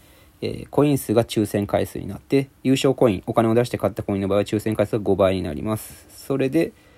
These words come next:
抽選で、えー、二十名様に五千ポイント、三十名様に五百ポイントが当たります。このポイントっていうのはポイント、一ポイントにつき一円。はい。に換金できるんですけども、一万ポイント以上集めないと換金できないんですよね。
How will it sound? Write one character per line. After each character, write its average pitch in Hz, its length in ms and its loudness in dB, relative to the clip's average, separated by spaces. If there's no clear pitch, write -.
抽 120 160 4
選 110 220 2
で、 143 260 6
え 80 320 -2
ー、 - 60 -10
二 117 120 2
十 143 180 4
名 127 120 2
様 127 220 0
に 143 80 0
五 104 120 4
千 101 220 0
ポ 104 160 4
イ 92 40 -2
ン 90 60 -4
ト、 76 120 -6
三 120 180 0
十 139 80 2
名 131 80 0
様 120 120 -2
に 123 60 -2
五 104 80 2
百 101 160 -4
ポ 101 120 -2
イ - 20 -2
ン - 20 -2
ト 107 80 -2
が 101 80 4
当 90 60 -4
た - 80 -8
り - 100 -8
ま 104 120 -8
す。 - 180 -18
こ 147 60 -4
の 127 60 0
ポ 143 160 4
イ 143 40 4
ン 139 40 0
ト - 120 4
っ - 20 -10
て 113 100 0
い - 20 4
う 101 40 2
の 104 60 2
は 101 60 2
ポ 110 160 2
イ - 20 2
ン 98 60 0
ト、 - 220 0
一 - 180 -8
ポ 113 120 2
イ 101 40 2
ン - 20 -2
ト 90 60 -2
に 90 80 -4
つ - 60 -16
き 101 120 0
一 92 240 -4
円。 87 200 -6
は - 240 -2
い。 - 160 -2
に 156 180 4
換 110 200 2
金 107 160 2
で 98 100 4
き - 100 0
る 101 80 4
ん - 20 4
で 95 80 2
す - 80 -4
け 107 60 0
ど 107 60 4
も、 143 200 2
一 - 200 0
万 202 200 4
ポ 202 160 2
イ 202 60 4
ン 190 100 0
ト 185 200 4
以 185 80 6
上 147 320 8
集 139 60 2
め 135 120 6
な 127 120 6
い 101 80 4
と 135 360 4
換 117 200 4
金 107 160 2
で 104 120 4
き 113 100 0
な 98 80 4
い 90 40 0
ん - 20 -2
で - 20 -4
す - 100 -10
よ - 60 -6
ね。 175 200 0